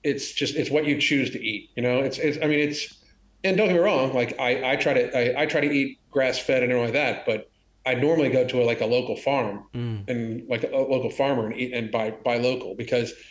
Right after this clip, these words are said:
Speaker 1: if anything, it's much less processed and it's
Speaker 2: Yeah.
Speaker 1: much fresher when I buy it from the butcher at the farm
Speaker 2: Mm.
Speaker 1: than it is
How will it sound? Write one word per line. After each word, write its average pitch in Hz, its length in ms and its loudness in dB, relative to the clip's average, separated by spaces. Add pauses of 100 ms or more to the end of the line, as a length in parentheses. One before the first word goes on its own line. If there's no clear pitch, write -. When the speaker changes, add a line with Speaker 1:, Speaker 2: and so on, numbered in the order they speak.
(140)
Speaker 1:
if 170 140 2
anything, 147 500 2
it's 127 240 -4
much 135 220 0
less 117 160 0
processed 143 720 -2
and 127 160 0
it's 101 100 -2
Speaker 2:
Yeah. 95 60 -4
Speaker 1:
much - 160 -2
fresher 110 640 -2 (260)
when 123 140 0
I 117 40 2
buy 123 200 2
it 123 120 -2
from 131 220 0
the 123 60 2
butcher 139 340 2
at 123 80 2
the 120 80 -2
farm 120 460 0
Speaker 2:
Mm. 101 100 -6
Speaker 1:
than 117 100 0
it 117 80 0
is 117 240 0